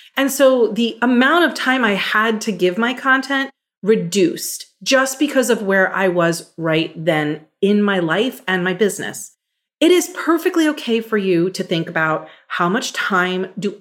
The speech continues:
I want to give this? Because if you're saying,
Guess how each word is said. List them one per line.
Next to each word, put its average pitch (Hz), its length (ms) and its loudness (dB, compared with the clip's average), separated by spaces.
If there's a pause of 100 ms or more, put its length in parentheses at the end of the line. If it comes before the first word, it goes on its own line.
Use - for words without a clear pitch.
I 180 380 4
want 165 540 0 (120)
to - 140 -16
give - 180 -4
this? - 140 -12
Because 226 260 0
if 240 140 0
you're 349 200 4
saying, 233 460 0